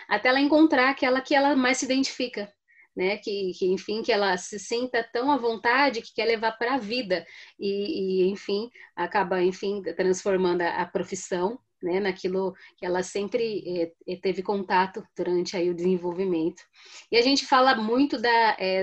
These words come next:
da leitura na infância, mas também tem aquelas descobertas na, na vida adulta, né? Então, muitas pessoas que se descobrem leitores ali, enfim, na vida adulta.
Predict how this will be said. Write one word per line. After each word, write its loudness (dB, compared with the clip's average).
da -2
leitura 2
na 0
infância, -2
mas -2
também 0
tem 2
aquelas 2
descobertas 4
na, 4
na 2
vida 0
adulta, -2
né? -4
Então, -4
muitas 2
pessoas 4
que -8
se -8
descobrem 2
leitores 4
ali, 0
enfim, -4
na 2
vida 2
adulta. -2